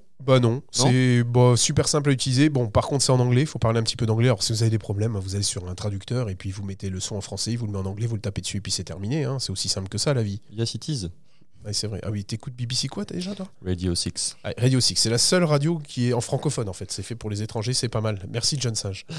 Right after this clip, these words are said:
Speaker 2: Je t'en prie. Merci, Olivier, pour ce petit outil bien pratique, euh, qui, on l'espère, vous sera toutes et tous très utile. Un mot de la fin ?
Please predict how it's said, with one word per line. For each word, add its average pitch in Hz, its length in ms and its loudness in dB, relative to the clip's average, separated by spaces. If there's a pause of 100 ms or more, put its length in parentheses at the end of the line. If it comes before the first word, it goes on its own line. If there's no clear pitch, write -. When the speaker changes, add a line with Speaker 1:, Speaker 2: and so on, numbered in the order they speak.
(260)
Speaker 2:
Je - 60 -16
t'en 139 120 6
prie. 139 260 4
Merci, 123 220 4
Olivier, 156 320 4
pour 123 180 0
ce 127 220 4
petit 120 340 -2
outil 123 180 -6
bien 131 260 6
pratique, - 540 0
euh, 110 140 2
qui, 110 420 -2
on 117 80 -2
l'espère, 123 500 0
vous 104 160 -6
sera 104 300 -2
toutes 120 300 -8
et 170 40 -6
tous - 380 -10
très 131 320 -6
utile. 135 380 -4 (480)
Un 107 60 0
mot 110 120 0
de 110 60 0
la 117 80 2
fin ? 185 160 -4